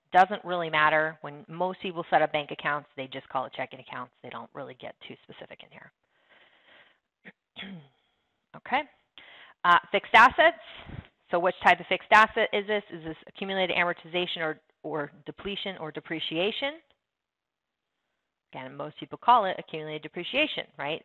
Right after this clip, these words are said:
So they don't need this extra detail type, but it's here. Is it a building?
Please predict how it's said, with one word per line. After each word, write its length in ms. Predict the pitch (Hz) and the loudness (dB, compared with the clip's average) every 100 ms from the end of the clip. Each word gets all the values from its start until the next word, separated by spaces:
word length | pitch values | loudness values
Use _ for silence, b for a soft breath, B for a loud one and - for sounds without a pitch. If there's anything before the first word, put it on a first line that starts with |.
| - | -12
So 280 | 135 143 143 - | -10 -10 -12 -12
they 80 | 143 | -10
don't 340 | 156 147 165 | -10 -12 -10
need 260 | 196 220 175 | -6 -6 -6
this 120 | 180 - | -4 -4
extra 280 | 165 - | -4 -8
detail 360 | 147 147 - 139 | -10 -12 -10 -10
type, 140 | - 143 | -10 -12
but 100 | - | -14
it's 100 | 135 - | -16 -14
here. 200 | - 151 b b b b b _ | -14 -14 b b b b b _
Is 100 | 160 147 | -10 -8
it 100 | 143 | -6
a 40 | |
building? 720 | 143 214 214 208 202 196 196 | 2 2 2 -2 -4 -10 -14